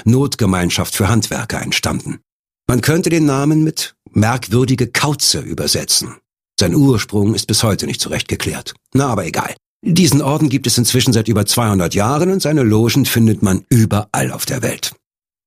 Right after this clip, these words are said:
Zur Zeit unseres Falls leben in dem Oddfellows Heim in der Bronx mehr als hundert Männer und Frauen. Die meisten sind sehr alt und teilweise pflegebedürftig.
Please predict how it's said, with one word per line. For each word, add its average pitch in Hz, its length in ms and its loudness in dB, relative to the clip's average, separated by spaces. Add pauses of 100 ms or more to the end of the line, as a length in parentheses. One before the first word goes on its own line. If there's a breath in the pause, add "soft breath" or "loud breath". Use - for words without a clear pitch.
(180)
Zur 151 200 2
Zeit 185 300 0
unseres 143 480 0
Falls 117 680 0
leben 156 300 4
in 156 120 2
dem 147 180 2
Oddfellows 131 680 -2
Heim 123 300 2
in 131 80 2
der 127 100 0
Bronx 120 400 0
mehr 120 240 2
als - 300 -2
hundert 120 340 2
Männer 98 240 2
und 110 140 -2
Frauen. - 420 -6 (300)
Die 95 60 2
meisten 120 500 0
sind 139 180 0
sehr 113 380 0
alt 117 300 -4
und 131 300 -6
teilweise 95 520 0
pflegebedürftig. - 920 -4